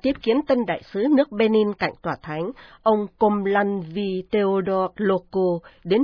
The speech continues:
trình quốc thư. Ông Theodore Loko là đại sứ thường trú đầu tiên của Benin cạnh Tòa Thánh. Cho đến nay, nước này chỉ có một vị đại sứ lưu động. Trong diễn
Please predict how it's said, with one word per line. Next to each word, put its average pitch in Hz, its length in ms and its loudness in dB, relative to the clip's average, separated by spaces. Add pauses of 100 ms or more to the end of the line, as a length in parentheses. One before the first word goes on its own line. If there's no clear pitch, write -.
trình 170 160 -2 (180)
quốc 247 240 0
thư. 180 280 -2 (1000)
Ông 185 320 2
Theodore 185 540 4
Loko 180 600 2 (280)
là 175 320 2
đại 165 140 0
sứ 247 240 -6
thường 175 260 0
trú 233 160 -2
đầu 160 260 -2
tiên 226 160 0
của 190 120 -8
Benin 214 420 0
cạnh 165 220 -6
Tòa 147 200 -6
Thánh. 151 360 -10 (460)
Cho 208 180 0
đến 185 280 0
nay, 180 320 0 (180)
nước 277 240 0
này 180 380 0
chỉ 160 200 -6
có 208 160 -6
một 254 200 2
vị 170 160 -4
đại 170 220 -6
sứ 196 280 -6
lưu 226 220 2
động. 151 240 -4 (1120)
Trong 185 280 2
diễn 196 240 -2